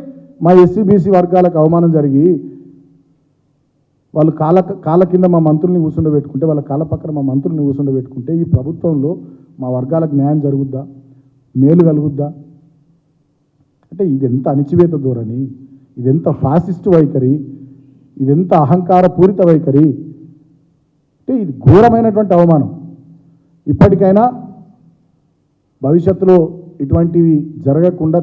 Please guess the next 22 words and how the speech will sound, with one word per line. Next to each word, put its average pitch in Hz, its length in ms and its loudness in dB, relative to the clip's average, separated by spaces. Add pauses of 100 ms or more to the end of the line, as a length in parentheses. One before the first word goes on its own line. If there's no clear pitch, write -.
తన 151 80 -2 (140)
పద్ధతిని 147 440 -4
రేవంత్ 139 300 -4
రెడ్డి 135 240 -4
మార్చుకోవాలి. 139 540 -4 (120)
బేషరతుగా 139 560 -6
ఈ - 100 -4
సంఘటన 131 340 -6
మీద 127 120 -6 (680)
దళిత 143 220 0 (140)
జాతికి, 143 360 -4
బహుజన 135 260 -4 (100)
జాతికి 131 320 -10
క్షమాపణ 127 380 -4 (180)
చెప్పాలి. 147 380 -4 (760)
ఇక 160 80 -2 (140)
దీని 185 200 4
మీద 185 100 2 (100)
మేము 175 160 0
ప్రెస్ 170 220 0
మీట్ 175 140 -6 (100)
మాట్లాడినామని, 160 580 0